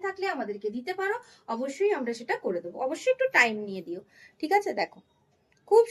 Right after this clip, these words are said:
সুন্দরভাবে কিন্তু কাজটা যাচ্ছে। ঠিক আছে, আমাদের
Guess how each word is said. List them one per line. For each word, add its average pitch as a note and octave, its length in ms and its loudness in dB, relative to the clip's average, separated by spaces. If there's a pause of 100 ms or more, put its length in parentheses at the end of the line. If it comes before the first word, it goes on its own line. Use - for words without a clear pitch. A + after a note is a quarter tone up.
সুন্দরভাবে D4+ 720 4
কিন্তু B3 200 0 (100)
কাজটা G#3 320 2 (100)
যাচ্ছে। - 320 -8 (320)
ঠিক E4 200 -6
আছে, A#4 160 -8 (1300)
আমাদের D#4+ 280 4